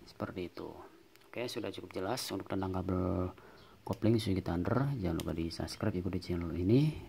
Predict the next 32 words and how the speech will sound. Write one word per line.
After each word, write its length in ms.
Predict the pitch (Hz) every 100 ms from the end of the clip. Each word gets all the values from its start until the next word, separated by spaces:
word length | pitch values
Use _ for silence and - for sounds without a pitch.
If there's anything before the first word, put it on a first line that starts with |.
| -
ikuti 340 | 95 92 - 120
dan 220 | 92 92
bergabung 420 | 80 80 82 101
ya. 140 | 92 - - - - - - - - -
Dan 160 | - 95
share 240 | - 101
ke 80 | 101
teman-teman 400 | 98 95 92 120
jika 240 | 127 101
tentang, 340 | 90 92 90 95 90 92 -
ada 480 | 95 92 90 87 87
tentang 320 | - 95 90 90
pertanyaan 480 | 90 90 95 92 92
tentang 320 | 90 90 90
kerusakan 400 | 90 92 107 90
motor 420 | 90 117 107 92 95
Suzuki 160 | 95 90
Thunder 320 | 92 90 117
atau 160 | 90 90
motor 260 | 92 90
lain, 160 | 92 113
silahkan 380 | 113 92 92 92
komentar. 480 | 87 87 117 139 - - - - - -
Kami 160 | 95 104
siap 240 | - 98
memberi 320 | 92 90 -
solusi 640 | - 90 92 92 - 117 120
dan 240 | 98 92
saran 460 | 85 73 85 92 98
untuk 220 | 95 92
sahabat 480 | - 85 87 - 107
semuanya. 560 | - 92 87 85 80